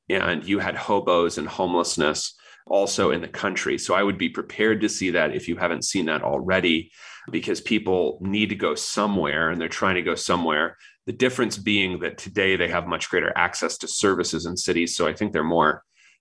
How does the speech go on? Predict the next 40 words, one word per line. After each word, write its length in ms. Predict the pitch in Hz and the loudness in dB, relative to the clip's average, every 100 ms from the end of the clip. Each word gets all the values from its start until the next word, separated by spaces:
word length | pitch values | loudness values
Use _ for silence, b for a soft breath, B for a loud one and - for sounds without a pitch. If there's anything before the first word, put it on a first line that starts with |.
| - | -6
they're 80 | 101 | 0
more 220 | 110 110 | 2 0
prone 380 | - 117 107 107 | 0 2 2 2
to 140 | - - | -4 -10
stay 520 | - - 110 107 101 | -8 -2 0 2 2
in 120 | 90 | 0
cities 420 | - 90 82 80 | -2 -2 -2 -2
maybe 240 | 85 87 90 | -2 -2 -2
than 160 | 90 | 0
they 100 | 87 85 | 0 2
were 180 | 85 | 2
in 80 | 82 | 0
the 60 | 76 | -2
thirties 580 | - 87 85 76 78 - | 0 2 2 2 0 -2
or 40 | |
the 120 | 67 | -2
eighteen 320 | 76 - 73 | -2 -2 -2
nineties, 480 | 73 85 78 76 76 | 2 2 2 0 -2
because 540 | - - 71 67 - - B B B | -4 -2 0 0 -2 -10 B B B
there's 180 | 95 95 | -4 0
a 40 | |
lot 180 | 95 87 | 2 2
more 160 | 101 82 | 0 -2
available 580 | 82 82 87 82 76 | 0 2 2 2 -2
for 300 | 73 - 82 | -4 2 2
them 320 | 80 76 71 - - - | 2 -2 -6 -12 -8 2
there 480 | 92 78 60 67 - b b b - | 4 4 2 -2 -8 b b b -10
freely 840 | - 104 104 98 76 58 - _ _ B B B | -6 2 4 4 4 0 -4 _ _ B B B
than 360 | - 87 85 | -2 0 2
if 240 | 85 80 - | 0 -2 0
they 460 | 76 80 78 - _ _ - | 2 2 0 -4 _ _ -6
try 160 | - | 0
to 80 | 90 | 2
go 100 | 87 | 4
out 180 | 73 - | 2 2
into 120 | 90 | -2
the 60 | 82 | 0
middle 220 | 78 71 | 2 0
of 100 | 69 | 0
nowhere. 480 | 76 73 60 - | 0 2 2 -2